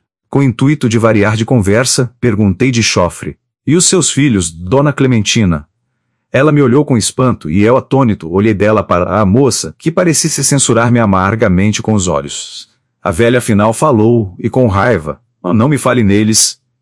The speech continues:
Deixe-me." Efigênia chamou-me. "Venha cá, doutor Mascarenhas. Mamãe quer descansar." Anoitece.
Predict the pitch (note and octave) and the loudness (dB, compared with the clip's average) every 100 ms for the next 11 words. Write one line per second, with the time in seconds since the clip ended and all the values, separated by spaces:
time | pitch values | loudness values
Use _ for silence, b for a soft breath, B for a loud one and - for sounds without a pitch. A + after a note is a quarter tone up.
0 | _ - A2 B2 - F#2+ E2 D2 _ _ | _ -6 -2 0 0 -2 -2 -6 _ _
1 | _ _ _ _ - A2+ A#2+ G2+ A#2+ A2+ | _ _ _ _ -4 -2 0 2 2 2
2 | G2 A#2 A#2+ A#2 E2+ D2 _ _ _ _ | 0 2 2 2 0 -4 _ _ _ _
3 | D#2+ A#2 C3+ E3+ F3 G2 F#2 C#3 B2+ - | -6 -4 -2 -2 -2 -2 0 0 0 2
4 | A#2+ F#2 D2+ - - - _ _ _ - | 2 2 0 -2 -4 -6 _ _ _ -4
5 | G#2+ E3+ D3 A2 A2 - C3 - D#2+ - | 0 0 0 -2 -2 -2 0 0 -2 -4
6 | _ _ _ _ - G#2 C#3+ D3 C#3 - | _ _ _ _ -4 -2 0 0 -2 -4
7 | D#2+ | -8